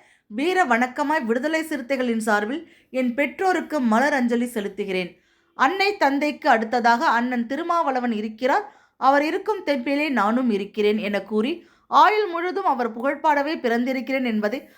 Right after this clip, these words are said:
அடக்கத்துடன் பதிவு செய்கிறேன் என்றும் களத்தில் இவ்வாறு அவர் குறிப்பிட்டுள்ளார்.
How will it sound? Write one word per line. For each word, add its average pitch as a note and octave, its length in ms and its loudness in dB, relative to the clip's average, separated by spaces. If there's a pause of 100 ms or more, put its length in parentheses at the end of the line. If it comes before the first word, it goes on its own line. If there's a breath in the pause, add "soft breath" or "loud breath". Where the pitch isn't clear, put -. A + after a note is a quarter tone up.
(140 loud breath)
அடக்கத்துடன் F#4+ 720 0
பதிவு B3 340 0
செய்கிறேன் B3+ 400 0
என்றும் A3+ 280 0
களத்தில் A#3 560 0 (220 soft breath)
இவ்வாறு B3 440 4
அவர் A#3 380 -4
குறிப்பிட்டுள்ளார். F#3 760 -4